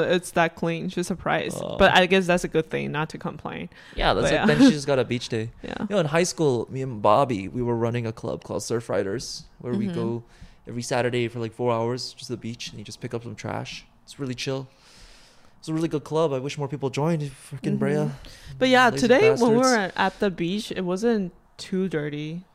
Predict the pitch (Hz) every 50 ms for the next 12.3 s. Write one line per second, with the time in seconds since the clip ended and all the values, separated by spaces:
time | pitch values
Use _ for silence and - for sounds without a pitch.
0 | _ - 196 185 190 202 233 254 226 240 - 190 170 156 147 - - 82 80 87
1 | 90 92 95 98 92 69 - - - - - - - - - - 226 - - -
2 | - - 220 214 - - 214 185 - - - 370 349 - - 294 285 - 359 330
3 | 330 - - 185 170 165 196 233 214 196 202 202 175 160 180 190 180 165 147 -
4 | - 160 151 143 139 135 135 127 120 104 - - - _ - - - - - 160
5 | - 247 - 240 285 302 277 285 202 - - 127 135 175 196 - - - - -
6 | - - - 170 160 151 143 135 131 - - 143 - - 262 220 240 190 196 165
7 | 139 135 147 143 - 151 127 120 - 135 123 139 151 - - - - - - -
8 | - _ _ - 156 220 214 214 220 208 208 208 170 175 170 - 214 196 190 190
9 | 185 185 175 175 170 175 175 - 180 147 143 147 151 156 170 180 208 - - -
10 | 214 214 254 233 190 - 220 - - - - - - - - - - - _ _
11 | _ _ _ - - - 202 - - - 170 175 - 180 185 143 165 269 247 -
12 | - 285 254 277 202 -